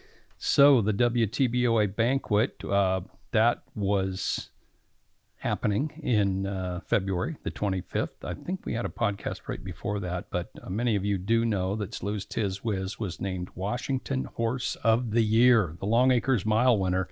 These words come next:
Trainer Tom Wenzel, owners Candy Thoroughbreds of Darlene Craig,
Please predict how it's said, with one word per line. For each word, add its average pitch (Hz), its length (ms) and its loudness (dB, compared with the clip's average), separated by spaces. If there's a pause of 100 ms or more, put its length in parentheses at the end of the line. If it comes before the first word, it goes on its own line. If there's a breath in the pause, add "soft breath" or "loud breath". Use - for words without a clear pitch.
(800)
Trainer 101 240 0
Tom 104 320 0
Wenzel, 104 720 0
owners 110 460 -2
Candy 101 480 0
Thoroughbreds 101 840 -2
of 85 200 -6
Darlene 95 480 0
Craig, 101 460 -2